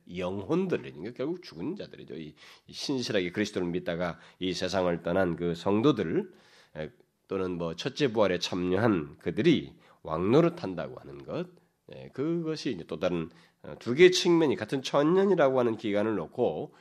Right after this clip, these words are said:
이 두 개의 측면을 일 절부터 육 절 사이에서, 어, 말했던 것을 우리가 살펴봤습니다.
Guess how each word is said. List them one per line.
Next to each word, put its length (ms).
이 100
두 140
개의 140
측면을 460
일 80
절부터 300
육 80
절 120
사이에서, 520
어, 160
말했던 440
것을 240
우리가 180
살펴봤습니다. 880